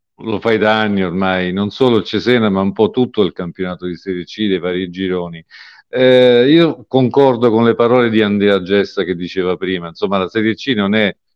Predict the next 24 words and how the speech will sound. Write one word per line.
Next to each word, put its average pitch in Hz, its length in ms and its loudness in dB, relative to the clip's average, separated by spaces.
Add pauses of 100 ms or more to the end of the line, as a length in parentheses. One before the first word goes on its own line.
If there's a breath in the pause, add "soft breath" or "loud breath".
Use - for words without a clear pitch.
(160)
non 117 220 0
è 139 60 2
assolutamente 127 720 0
semplice, 160 520 0
però 151 220 2
quest'anno 175 640 0
finalmente 135 680 -2
il 110 260 2
direttore 117 400 -2
sportivo 117 420 -6
Delicarri 110 720 -2 (420 soft breath)
ha 110 100 0
messo 131 320 0
in 131 120 2
campo 127 360 0
un 120 100 0
progetto 110 880 0
serio, 131 720 2
qualificato, 120 1200 0
acquistando 127 920 0
molti 139 420 2
giocatori 101 580 0
di 90 380 -8
proprietà. 113 540 -2